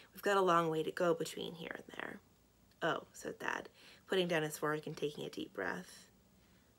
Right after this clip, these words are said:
"Oh," Mom echoes. She has a point there. "We've made a lot of progress," Dad said. "We'll make more." He puts a bite of mashed potatoes in his mouth. That seems to be the entirety of his thoughts on the subject, because after he swallows, all he says is,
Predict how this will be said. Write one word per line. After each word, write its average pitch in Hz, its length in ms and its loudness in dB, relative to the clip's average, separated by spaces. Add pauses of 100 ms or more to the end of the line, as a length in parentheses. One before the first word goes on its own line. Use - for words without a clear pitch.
(120)
"Oh," 151 300 2
Mom 147 240 -2
echoes. - 680 -6
She - 140 -2
has 175 140 0
a 160 60 -2
point 156 280 -8
there. - 380 -6 (720)
"We've 220 100 2
made 262 160 6
a 285 60 4
lot 180 160 2
of 160 80 -8
progress," - 460 0
Dad - 260 -10
said. - 260 -6
"We'll 208 140 2
make 156 260 -2
more." - 300 -8 (600)
He 190 160 0
puts 202 380 0
a 190 60 -2
bite 175 260 -2
of 180 80 -6
mashed - 240 -2
potatoes - 500 -4
in - 120 -6
his - 160 -8
mouth. - 240 -8 (280)
That 180 200 0
seems 190 260 -4
to - 80 -20
be 170 80 -4
the - 160 -6
entirety 202 640 -2
of 170 60 -2
his 156 160 -2
thoughts - 380 -2
on 170 80 -4
the - 80 -6
subject, - 440 -8 (460)
because 220 240 2
after 220 240 2
he 220 140 2
swallows, 202 520 0
all - 140 0
he 185 100 2
says 165 280 0
is, - 160 0